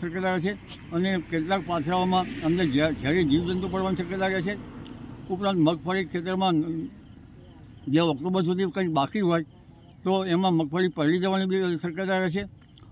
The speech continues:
આ ઉપરાંત, અ, ત્યાર પછી પણ બંગાળનો ઉપસાગર સક્રિય રહેશે અને, અ, ઓક્ટોબર માસમાં ચક્રવાતની શક્યતા રહેશે. ઓક્ટોબર માસમાં છેલ્લી ઓક્ટોબર આસપાસ વરસાદ થાય તો કપાસની ક્વોલિટી ઉપર તેની અસર થતી હોય છે.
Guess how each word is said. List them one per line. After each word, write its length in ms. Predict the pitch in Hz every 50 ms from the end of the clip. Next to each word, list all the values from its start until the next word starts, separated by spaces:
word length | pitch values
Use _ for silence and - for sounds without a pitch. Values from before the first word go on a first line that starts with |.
| - - - 190
આ 60 | 185 196 208
ઉપરાંત, 420 | 196 170 202 196 202 214 208 180 190
અ, 640 | 165 147 135 - - - - - - - 151 147
ત્યાર 340 | 139 - - 165 185 208 214
પછી 220 | - 202 175 190
પણ 160 | 190 196 202
બંગાળનો 400 | 190 185 185 190 185 196 196 196
ઉપસાગર 320 | 185 156 185 185 180 190 180
સક્રિય 380 | 147 170 170 160 185 185 180
રહેશે 240 | 170 160 143 165 190 190 - - - - - - - -
અને, 340 | - 190 208 208 180 165 151 143 - - - - - -
અ, 40 | 147 151 151 143
ઓક્ટોબર 600 | 147 160 170 170 165 160 156 - 196 190 196 196
માસમાં 360 | 185 185 185 170 151 180 190 170
ચક્રવાતની 560 | - 170 156 139 175 190 190 185 175 190 185
શક્યતા 420 | 156 180 175 208 196 190 180 190
રહેશે. 260 | 190 185 170 165 202 208 - - - - - - - -
ઓક્ટોબર 480 | - 156 156 - 196 208 196 202 208
માસમાં 540 | 190 185 185 180 139 160 196 190 175 170 151
છેલ્લી 240 | 147 - 165 180 196
ઓક્ટોબર 400 | 196 185 165 175 190 185 190 190
આસપાસ 340 | 185 170 160 143 185 190 180
વરસાદ 340 | 165 170 160 143 190 175 151
થાય 200 | 175 190 190 175 - - - - - - - -
તો 260 | 180 190 196 185 165
કપાસની 600 | - - 156 147 190 180 175 135 180 196 196 185
ક્વોલિટી 400 | 156 - 170 165 175 185 190 180
ઉપર 220 | 190 185 190 185
તેની 180 | 165 190 190 190
અસર 220 | 180 151 185 190
થતી 220 | 160 185 170 185 190
હોય 160 | 196 185 175
છે. 140 | 175 196